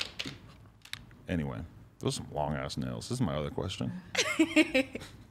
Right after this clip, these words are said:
Speaker 1: You ever just snap those things off, or are you pretty good at keeping them?
Speaker 2: I'm really good at keeping them.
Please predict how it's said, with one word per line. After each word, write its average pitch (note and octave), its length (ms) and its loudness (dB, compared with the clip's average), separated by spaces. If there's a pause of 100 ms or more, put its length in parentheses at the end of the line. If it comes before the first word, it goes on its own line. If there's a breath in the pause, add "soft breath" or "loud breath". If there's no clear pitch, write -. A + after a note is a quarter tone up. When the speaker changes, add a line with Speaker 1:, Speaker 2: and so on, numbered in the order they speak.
(800 loud breath)
Speaker 1:
You G2+ 80 6
ever A#2+ 100 4
just - 280 2
snap E2+ 280 0
those G2 180 4
things F#2 240 4
off, F2 300 6
or G2 60 4
are E2+ 60 6
you E2 100 2
pretty F2+ 180 2
good D#2+ 180 4
at - 120 -2
keeping E2+ 240 -2
them? D2+ 160 -2 (640)
Speaker 2:
I'm G3 140 6
really F#3+ 200 6
good F3 160 2
at F3+ 60 0
keeping E3+ 240 0
them. D#3+ 200 0